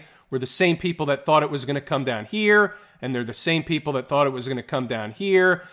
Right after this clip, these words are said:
Now watch this. Let me put this line back here. And this is really the same price level that corresponds with the same price we're coming down to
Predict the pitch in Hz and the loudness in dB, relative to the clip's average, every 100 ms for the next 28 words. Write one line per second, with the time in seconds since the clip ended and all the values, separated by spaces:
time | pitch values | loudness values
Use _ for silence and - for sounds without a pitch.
0 | _ - 151 254 240 - 160 110 147 240 | _ -6 -2 -2 -2 -2 -2 -2 -6 -6
1 | - 233 175 151 135 131 131 127 110 104 | -4 -6 -4 -6 -4 -2 0 -2 -4 -8
2 | - 104 101 98 _ _ _ _ 135 127 | -10 -10 -10 -10 _ _ _ _ -6 -4
3 | 123 - 165 254 330 240 196 165 151 123 | -4 -6 -6 -4 -4 -4 0 0 0 -4
4 | 123 - 160 170 160 143 139 - 127 113 | -6 -6 -4 -4 -4 -2 -2 -2 -6 -4
5 | 110 107 - _ _ 123 - 156 170 165 | -4 -8 -10 _ _ -10 -2 2 2 2
6 | - 156 147 135 135 - 135 - 117 - | -2 2 2 2 -2 -4 -6 -6 -8 -8
7 | 170 190 214 202 - 165 165 151 - 156 | -2 0 0 -2 0 2 0 -4 -4 -2
8 | 147 139 139 151 170 170 - 151 143 | -2 -2 0 4 4 2 0 -2 -2